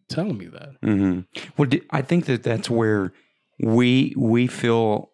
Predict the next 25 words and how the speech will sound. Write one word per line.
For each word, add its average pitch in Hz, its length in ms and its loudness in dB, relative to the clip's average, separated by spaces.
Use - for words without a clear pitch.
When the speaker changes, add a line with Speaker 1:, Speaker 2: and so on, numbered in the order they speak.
Speaker 2:
at - 180 -6
times 98 420 0
that 107 80 -2
we 101 220 0
have 95 320 -2
a 90 60 -4
clear 101 240 -2
vision, 92 500 0
and 107 220 2
we 104 100 2
feel 104 240 -2
like 95 180 -2
because 101 260 -2
we're 92 140 2
living 104 440 0
that 92 160 -2
vision 95 520 0
that 110 200 0
people 110 320 0
just 92 240 -4
automatically 95 480 -2
know 95 200 2
what 95 200 -2
that 98 160 -2
is. - 500 -4